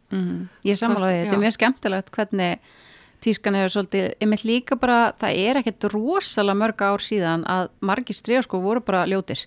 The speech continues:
Speaker 2: Mhm.
Speaker 1: En í dag er bara til rosalega mikið af flottum strigaskóm.
Speaker 2: Mhm,
Speaker 1: Það er
Speaker 2: mhm.
Speaker 1: alveg búið að breytast.
Speaker 2: Mhm.
Speaker 1: Þannig að það er skemmtileg tíska.
Speaker 2: Já, og svo treflar og svona
Speaker 1: Mhm.
Speaker 2: klútar og,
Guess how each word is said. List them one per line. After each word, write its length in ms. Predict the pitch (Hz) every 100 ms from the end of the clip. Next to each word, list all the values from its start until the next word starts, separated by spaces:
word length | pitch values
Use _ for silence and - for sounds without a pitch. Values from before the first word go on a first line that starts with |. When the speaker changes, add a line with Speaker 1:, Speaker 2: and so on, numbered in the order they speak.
| -
Speaker 2:
Mhm. 300 | 190 190 214
Speaker 1:
En 140 | 190 202
í 100 | 190
dag 280 | 220 247 214
er 60 |
bara 220 | 190 190 190
til 320 | - 208 190
rosalega 380 | - 208 202 185
mikið 400 | 196 214 220 180 170
af 80 | 170
flottum 380 | 208 202 202 147
strigaskóm. 480 | - - 202 208
Speaker 2:
Mhm, 80 | -
Speaker 1:
Það 100 | 190
er 140 | 180 196
Speaker 2:
mhm. 100 | 214
Speaker 1:
alveg 120 | 196
búið 280 | 190 180 175
að 220 | 165 -
breytast. 560 | 208 202 - - -
Speaker 2:
Mhm. 260 | 214 196 202 233 _ _ _ _ _ _ _
Speaker 1:
Þannig 160 | 185 170
að 60 |
það 100 | 170
er 60 | 180
skemmtileg 380 | - 226 214 165
tíska. 260 | 214 - 180 _ -
Speaker 2:
Já, 420 | 214 202 202 202 202
og 80 | 208
svo 140 | 190
treflar 920 | - - 165 _ _ 180 175 170 165
og 100 | 170
svona 260 | 165 180 170
Speaker 1:
Mhm. 80 | 196
Speaker 2:
klútar 680 | 185 175 180 156 - 170 170
og, 320 | 143 131 -